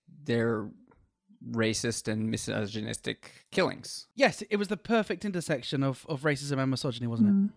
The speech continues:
Speaker 1: Yeah, and all of the reporting that's going on, again, right now seems to be sympathetic to, uh, the murderer and not to the victim. And I think the police chief came out and said, you know, this was something that this guy had a really bad day and this is how he dealt with it.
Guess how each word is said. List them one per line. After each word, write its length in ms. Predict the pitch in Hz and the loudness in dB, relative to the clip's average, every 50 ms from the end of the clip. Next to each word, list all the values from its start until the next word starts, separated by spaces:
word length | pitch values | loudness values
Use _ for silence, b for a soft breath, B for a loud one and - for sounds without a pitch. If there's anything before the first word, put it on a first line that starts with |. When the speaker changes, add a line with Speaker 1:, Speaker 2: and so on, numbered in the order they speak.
| - - | -2 4
Speaker 1:
Yeah, 260 | 135 131 123 117 110 | 6 8 8 8 8
and 200 | 101 117 123 127 | 6 8 8 10
all 140 | 131 139 139 | 10 10 8
of 100 | 123 120 | 8 6
the 80 | 120 | 6
reporting 400 | 117 117 110 - 156 151 135 120 | 4 4 6 6 6 6 6 4
that's 160 | 113 107 - | 2 -2 -4
going 300 | - - 107 107 101 104 | -4 -2 -2 -2 0 0
on, 260 | 104 104 107 110 107 80 | 0 0 0 0 -2 -4
again, 460 | - 107 - - 104 104 110 107 104 - _ _ _ _ _ _ - | -6 -8 -2 0 0 0 0 -2 -6 -8 _ _ _ _ _ _ 0
right 200 | - 110 104 101 110 | 4 6 6 6 6
now 200 | 110 107 107 110 | 4 4 4 4
seems 300 | - - 113 107 104 - | 2 0 -2 -4 -4 -6
to 100 | - 104 | -8 -4
be 220 | 101 107 101 101 | 0 2 2 2
sympathetic 680 | - - 113 98 - - - - 107 104 107 - - - | 2 0 -2 -2 -4 -2 2 2 2 2 2 -4 -6 -6
to, 440 | - 101 107 107 104 98 95 - - | -2 -2 0 0 0 -2 -4 -4 -4
uh, 260 | - 101 101 101 101 | -2 -2 0 -2 -2
the 120 | 95 - 101 | -2 0 2
murderer 540 | 110 123 131 113 107 107 113 113 117 131 - | 6 6 6 6 4 2 0 -2 -4 -6 -4
and 140 | - 110 104 | -6 -4 -2
not 200 | 101 101 98 - - | -2 -4 -4 -4 -6
to 60 | 101 | -6
the 100 | 98 95 | -6 -4
victim. 480 | 95 90 - - - 110 113 123 120 - - | -4 -4 -6 -4 -6 -4 -4 -4 -4 -2 -2
And 280 | 104 107 104 107 104 | 0 0 0 0 -2
I 60 | 101 | -4
think 200 | 101 110 113 - | -4 -6 -6 -6
the 60 | - 90 | -8 -10
police 300 | - - 117 117 113 - | -6 -4 -2 -2 -2 -4
chief 260 | - 107 104 - - | -4 -4 -4 -4 -4
came 220 | - 104 104 104 | -4 -2 -2 0
out 200 | 104 107 101 - | -2 -2 -4 -6
and 120 | - 107 - | -8 -8 -8
said, 300 | - - 104 107 101 - | -4 -4 -4 -4 -6 -6
you 80 | 101 101 | -8 -6
know, 60 | 104 | -4
this 160 | 113 117 - | -4 -4 -4
was 100 | 117 - | -4 -4
something 220 | - 107 110 110 107 | -4 -4 -4 -4 -4
that 180 | 110 110 - | -6 -6 -4
this 140 | - 113 - | -4 -4 0
guy 160 | - 110 107 | 4 4 4
had 160 | 101 101 95 98 | 4 4 2 2
a 40 | |
really 180 | 104 110 104 101 | 2 0 0 -2
bad 360 | - - 107 107 107 107 104 | 0 2 4 4 4 2 2
day 280 | - 101 101 101 101 98 | 0 0 2 2 2 0
and 140 | 92 92 110 | -2 -6 -6
this 120 | 107 - | -6 -6
is 80 | 101 - | -8 -2
how 180 | - - 110 104 | -2 0 0 0
he 120 | 101 101 | -2 0
dealt 260 | - 101 101 98 - | 2 2 0 0 0
with 160 | - 107 - | -6 -10 -6
it. 200 | - - - - | -6 -6 -6 -8